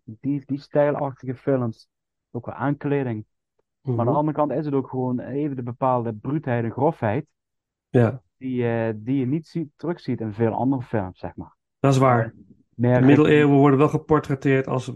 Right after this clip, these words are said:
Speaker 2: waarschijnlijk hoe ze echt waren. Gewoon
Speaker 1: Ja.
Speaker 2: vies. Vies.
Speaker 1: Ja, nee, precies. En met de
Speaker 2: Koud.
Speaker 1: pest en, eh,
Speaker 2: Ja.
Speaker 1: smerig. Eh,
Speaker 2: Ja.
Speaker 1: er is een, er is niks leuks aan, om zo te zeggen. Tenminste, die indruk kreeg ik niet.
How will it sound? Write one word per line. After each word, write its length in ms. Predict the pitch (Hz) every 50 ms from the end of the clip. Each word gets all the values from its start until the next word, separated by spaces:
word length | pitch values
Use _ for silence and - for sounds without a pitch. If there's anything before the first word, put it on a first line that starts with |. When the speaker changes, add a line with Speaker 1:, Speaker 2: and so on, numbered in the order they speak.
| - _
Speaker 2:
waarschijnlijk 460 | 143 135 135 - - 143 139 139 131 135
hoe 80 | 139
ze 100 | 123 -
echt 220 | - 127 123 - -
waren. 460 | 139 131 127 123 117 117 117 104 - _ _ _ _ _ _ _
Gewoon 160 | _ 135 131 131
Speaker 1:
Ja. 80 | 113 -
Speaker 2:
vies. 400 | 160 151 135 - - - _ _ _ _ _ _
Vies. 200 | _ - - 160
Speaker 1:
Ja, 140 | 151 233 208
nee, 140 | 196 185 156
precies. 440 | - 156 147 - 170 190 208 - -
En 180 | 123 120 -
met 120 | 120 120 117
de 60 | 165
Speaker 2:
Koud. 260 | 147 139 135 131 127 127
Speaker 1:
pest 280 | 127 127 - _ _
en, 300 | - - 120 117 113 113
eh, 540 | 113 113 110 110 110 110 110 110 107 107 110
Speaker 2:
Ja. 100 | 123 120
Speaker 1:
smerig. 640 | - 135 135 131 127 131 123 127 123 123 120 - _
Eh, 360 | 123 104 104 107 107 107 110 120 - _ _ _ _
Speaker 2:
Ja. 180 | 123 107 -
Speaker 1:
er 100 | - 120
is 120 | 123 120 -
een, 260 | 120 120 - - _ _ _ _ _ _
er 120 | _ - 123
is 120 | 123 -
niks 480 | 135 131 139 160 190 196 - - - -
leuks 360 | 139 131 135 156 160 143 131
aan, 220 | 135 135 151 165
om 100 | 180 175
zo 160 | 160 - 175 165
te 100 | 156 151
zeggen. 320 | 143 156 151 143 135 127
Tenminste, 340 | 127 131 131 127 123 - 120 117
die 300 | 113 113 117 135 156 160
indruk 260 | 147 139 131 123 120
kreeg 240 | - 131 131 127 120
ik 80 | -
niet. 260 | 120 123 165 156 _